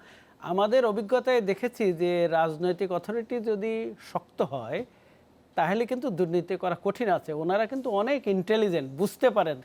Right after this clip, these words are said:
কে কী করছে, জনগণের সাথে মানুষের সাথে সম্পর্কটাকে বুঝতে পারেন। এখন এইবার আশা সঞ্চার হয়েছে যেহেতু মাননীয় প্রধানমন্ত্রী বলছেন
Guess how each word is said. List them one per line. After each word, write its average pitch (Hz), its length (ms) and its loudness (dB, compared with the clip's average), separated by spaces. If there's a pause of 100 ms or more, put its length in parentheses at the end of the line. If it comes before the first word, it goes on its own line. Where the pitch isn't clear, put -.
কে 196 120 2
কী 208 160 -4
করছে, 196 440 -2 (400)
জনগণের 185 440 4
সাথে 190 300 -2
মানুষের 180 360 0
সাথে 196 280 -4
সম্পর্কটাকে 170 640 -4
বুঝতে 151 300 -4
পারেন। 123 260 -8 (480)
এখন 190 320 0
এইবার 208 380 2
আশা 170 320 -2
সঞ্চার 247 400 0
হয়েছে 226 240 0
যেহেতু 196 260 0
মাননীয় 190 240 0
প্রধানমন্ত্রী 185 440 0
বলছেন 170 480 0